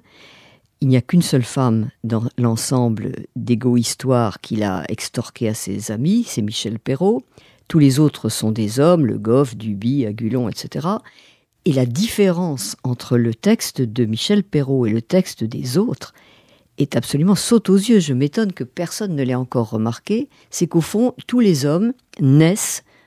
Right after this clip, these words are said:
avec leur entrée en Cagne ou la rencontre d'un professeur prestigieux. Les femmes naissent bien avant.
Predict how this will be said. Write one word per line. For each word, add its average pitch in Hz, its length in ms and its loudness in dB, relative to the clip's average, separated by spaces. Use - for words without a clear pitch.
avec 160 280 0
leur 147 340 0
entrée 139 260 -4
en 131 140 0
Cagne 131 500 -2
ou 170 80 4
la 165 120 6
rencontre 160 800 0
d'un 127 220 -2
professeur 127 600 -4
prestigieux. 120 640 -8
Les 131 140 4
femmes 147 300 2
naissent 123 360 0
bien 120 320 -8
avant. - 240 -12